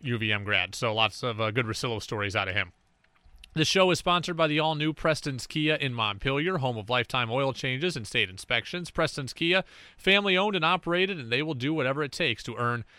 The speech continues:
and keep your business. The breaking news is that Gordon Hayward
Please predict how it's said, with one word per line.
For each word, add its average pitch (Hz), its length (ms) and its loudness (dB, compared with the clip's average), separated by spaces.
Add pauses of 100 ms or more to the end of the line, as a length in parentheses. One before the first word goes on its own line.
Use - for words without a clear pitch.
(220)
and 113 220 -2
keep 113 360 -4
your 110 300 -2
business. 98 400 -2
The - 80 -4
breaking 156 460 0
news 160 360 2 (520)
is 143 220 0
that 131 220 0
Gordon 139 340 -2
Hayward 127 600 0